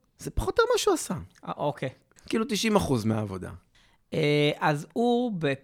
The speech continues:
Speaker 2: פה במורביוס, הוא חוקר את המקרה שלו,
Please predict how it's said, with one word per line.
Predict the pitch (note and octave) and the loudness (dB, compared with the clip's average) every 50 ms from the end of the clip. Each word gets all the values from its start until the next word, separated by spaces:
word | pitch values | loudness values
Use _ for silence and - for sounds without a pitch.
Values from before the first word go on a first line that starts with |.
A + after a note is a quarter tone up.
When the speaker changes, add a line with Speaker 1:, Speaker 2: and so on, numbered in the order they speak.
| _ | _
Speaker 2:
פה | - G#3 G#3 G#3 G3 | -2 0 0 0 0
במורביוס, | E3+ C#3+ C3+ D#3 E3+ F#3 F#3 F#3+ G3 D#3+ F3 F#3+ F#3 - - | 0 -2 0 0 -2 -2 -4 -4 -4 -2 -2 -4 -6 -8 -10
הוא | - D#3 C#3 C#3 C3+ C3+ | -8 -6 -4 -4 -4 -4
חוקר | - A#2 G#2+ C3 - - F3 E3 E3 | -6 -8 -10 -10 -6 -2 0 0 0
את | F3+ F3 - | 0 -2 -2
המקרה | A#2 B2 A#2 - - - B2 A#2+ A#2+ | -4 -4 -6 -6 -8 -6 -6 -4 -4
שלו, | - - C#3 B2+ B2+ D3 F#3+ | -4 -4 -4 -2 0 0 -2